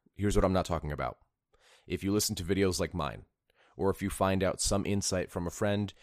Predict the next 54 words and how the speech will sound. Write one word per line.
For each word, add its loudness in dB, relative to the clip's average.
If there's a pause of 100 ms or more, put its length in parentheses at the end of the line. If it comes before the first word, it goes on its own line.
(180)
that -2
kinda 2
makes 0
you -2
go, 2
"Huh, 2 (400)
I -4
didn't 2
think 2
about 2
it -4
like -4
that -4
before," -4 (280)
I'm 2
not 4
talking 0
about -2
stuff -4
like -8
that. -8 (340)
And -4
of -6
course, 2
there 2
are 4
many 0
helpful -2
resources 0
like -4
The -4
Dating -2
Guide, -4
Craig -2
Kenneth, -4 (320)
some -2
of 0
you 0
like 0
Corey 2
Wayne, 0 (360)
and 0 (580)
I'm 2
not 4
saying 2
don't 2
find -2
out 0
any 0
information -4
in -4
terms -4
of -4
healing, -4